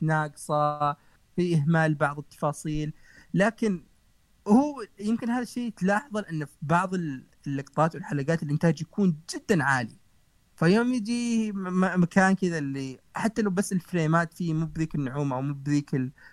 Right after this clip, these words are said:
الإتقان، تبدأ تلاحظ هذا الشيء. بس ما هو بشيء يعني يخرب خلينا نقول للتجربة. ف، يعني دورورو من الأنميات اللي أنصح فيها وبشدة. آه، أنا إلى الآن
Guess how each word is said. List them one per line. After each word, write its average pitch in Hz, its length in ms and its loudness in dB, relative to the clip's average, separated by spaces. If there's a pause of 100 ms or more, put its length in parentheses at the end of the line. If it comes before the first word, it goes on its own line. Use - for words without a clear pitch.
الإتقان، 175 640 2
تبدأ 160 220 -6
تلاحظ 147 400 -6
هذا 127 120 -8
الشيء. 123 300 -12 (240)
بس 269 180 -6
ما 359 80 0
هو 285 60 2
بشيء 185 420 -2
يعني 143 320 -6
يخرب 135 520 -4 (260)
خلينا 131 200 -6
نقول 127 240 -2
للتجربة. 131 580 -4 (1600)
ف، - 280 -6 (1040)
يعني 226 320 -6
دورورو 214 460 -2
من 208 120 -2
الأنميات 180 440 -6
اللي 165 180 -6
أنصح 175 380 -4
فيها 165 320 -2
وبشدة. 131 1300 -6 (380)
آه، 143 300 -4 (260)
أنا 185 460 0
إلى 196 120 -2
الآن 180 320 -2